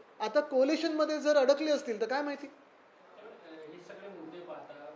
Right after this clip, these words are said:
Speaker 2: मागेही आपण अनेकदा शिक्षण क्षेत्रातले मुद्दे उपस्थित केलेले आहेत, आणि आता यामध्ये काही बदल होईल असं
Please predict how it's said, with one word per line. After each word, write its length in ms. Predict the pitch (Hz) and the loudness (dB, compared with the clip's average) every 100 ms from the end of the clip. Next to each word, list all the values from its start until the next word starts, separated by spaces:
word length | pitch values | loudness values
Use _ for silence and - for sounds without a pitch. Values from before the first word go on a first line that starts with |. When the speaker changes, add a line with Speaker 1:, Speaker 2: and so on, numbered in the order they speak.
| - 160 | -18 -20
Speaker 2:
मागेही 360 | 151 170 180 | -18 -16 -12
आपण 260 | 175 170 156 | -12 -12 -14
अनेकदा 340 | 151 151 170 | -14 -14 -16
शिक्षण 320 | 160 - 160 | -18 -18 -20
क्षेत्रातले 480 | 156 151 151 151 151 | -20 -18 -16 -16 -16
मुद्दे 260 | 147 147 147 | -18 -16 -16
उपस्थित 400 | 147 147 - 156 | -16 -16 -18 -20
केलेले 320 | - 143 139 | -20 -20 -20
आहेत, 140 | - 302 | -16 -16
आणि 160 | - | -16
आता 280 | 359 - 180 175 | -16 -16 -16 -12
यामध्ये 360 | 170 170 170 196 208 - - | -12 -12 -14 -16 -16 -18 -14
काही 120 | 190 | -14
बदल 360 | 185 160 180 180 | -10 -10 -10 -10
होईल 280 | 175 180 190 - - | -10 -12 -14 -16 -16
असं 340 | - 185 190 | -14 -12 -12